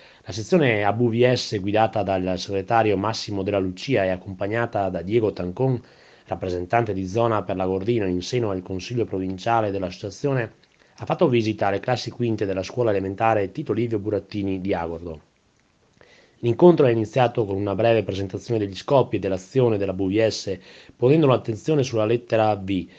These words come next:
che sta per volontari, e quindi sull'importanza di questo dono che volontariamente viene dato. "Abbiamo portato un gioco di gruppo,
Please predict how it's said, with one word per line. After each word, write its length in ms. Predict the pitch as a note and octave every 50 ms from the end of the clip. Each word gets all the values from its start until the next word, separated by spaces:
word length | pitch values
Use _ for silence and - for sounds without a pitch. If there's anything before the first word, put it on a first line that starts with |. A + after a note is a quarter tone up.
| - - - _
che 140 | - - -
sta 180 | - - C3+ B2+
per 260 | - - A#2 C3 C#3
volontari, 720 | A#2 A2+ B2 A#2+ A#2 A#2 A2+ - F2+ F2 F2 E2+ E2 E2+
e 120 | G2 G#2+ -
quindi 260 | D#3 E3 E3+ E3 C#3+
sull'importanza 720 | - G#2+ G#2+ G#2 G2+ - A#2+ A2 - C#3+ D3+ D#3 C#3+ C#3 A2+
di 120 | G2 G2
questo 320 | - B2+ A2 - - G2+
dono 420 | F#2+ F#2+ G#2+ G#2 G2 F#2+ G#2+ A#2 -
che 220 | - - A2+ F2+ -
volontariamente 840 | A2 A#2+ B2 A#2+ A2+ G#2 A2 A2+ B2 B2+ G#2+ E2 D#2+ E2 - F2 E2+
viene 280 | G2 G2+ F#2+ F#2+ G2
dato. 420 | F#2+ F2+ D#2 C#2+ - - C2+ B1+ - _ _ _ _ _ - - _ _ _ _ _ _ _ _ _
"Abbiamo 340 | - A2+ A#2+ C3 B2+ B2 G#2+
portato 560 | - A#2+ A2 - B2+ A#2+ A#2 - - A2 G#2
un 160 | G#2 G#2 G#2
gioco 360 | G2 B2 B2 A#2 - - A2
di 120 | G#2 G#2 F#2+
gruppo, 520 | A#2 C#3 D#3 C3+ C#3 - - F#2+ F#2